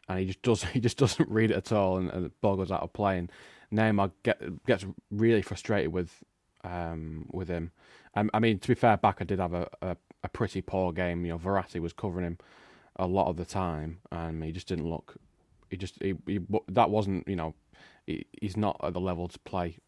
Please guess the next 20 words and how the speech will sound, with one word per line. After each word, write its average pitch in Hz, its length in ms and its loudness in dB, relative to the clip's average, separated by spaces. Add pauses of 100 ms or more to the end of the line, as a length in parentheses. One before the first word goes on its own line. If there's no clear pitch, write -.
(380)
to - 100 -20
play 92 200 -4
in 85 40 -2
a 85 60 -4
Champions 82 300 -6
League 82 80 -6
semi-final 82 580 -6
against - 380 -10
Manchester 85 380 -12
City, 85 280 -8 (100)
and 101 100 -4
he's 95 180 -6 (140)
obviously 92 320 -4
only 85 220 -6 (480)
twenty 87 220 -6
years 85 200 -2
old, 85 300 -2
I 85 60 -8
think. - 240 -12 (760)
Um, 82 540 -4